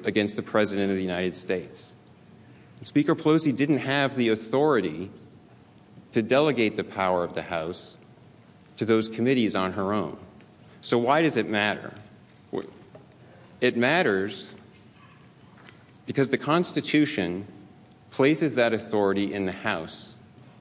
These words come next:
and ensures that there is a democratic check on the exercise of that authority, that there will have to be a vote by the full House before there can be a proceeding to start inquiring into impeaching the President of the United States.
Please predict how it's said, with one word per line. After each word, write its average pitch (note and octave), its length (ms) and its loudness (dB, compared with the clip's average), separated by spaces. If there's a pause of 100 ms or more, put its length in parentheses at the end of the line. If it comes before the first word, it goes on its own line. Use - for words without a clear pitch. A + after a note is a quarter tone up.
(100)
and A2 100 4
ensures A#2 460 2
that A2 160 -4
there A2 140 6
is G2+ 100 2
a G2 60 0
democratic G#2+ 880 0
check - 400 -2 (960)
on A2+ 140 2
the A#2 120 2
exercise G#2 680 -2
of D#2+ 100 -6
that D2+ 180 -4
authority, - 520 -8 (320)
that A2+ 160 2
there A2+ 100 6
will G#2+ 120 6
have C#3+ 320 -2
to A#2+ 60 -4
be A2 180 0
a F#2 80 2
vote A#2 460 0
by G2+ 120 4
the F2+ 100 -4
full A2 320 0
House G2 640 -6 (480)
before A#2+ 380 4
there A2+ 100 6
can G#2+ 240 0
be G2+ 160 2
a G2 80 2
proceeding G#2 720 0
to G#2 80 -6
start F#2+ 400 0
inquiring G2 720 0
into G2+ 300 -2
impeaching F#2+ 580 -2
the - 120 -6
President G2 580 -2
of G2 100 -6
the F#2+ 60 -2
United F#2 340 0
States. - 640 -8